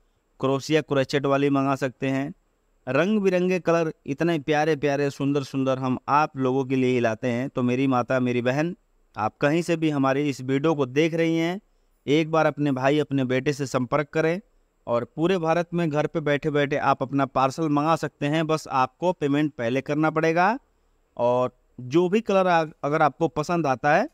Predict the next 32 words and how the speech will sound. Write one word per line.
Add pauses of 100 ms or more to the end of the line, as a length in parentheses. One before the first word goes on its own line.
(180)
बस
आपको (460)
हमारे (260)
WhatsApp
नंबर
पे
हाय
लिख
के
भेजना
है (800)
और
आप
चाहें
तो
कॉल
भी
कर
सकती
हैं। (520)
आपको
यहाँ
से
एक (720)
और
भी
बहुत
सारे
कलर
हम
भेजेंगे (500)
और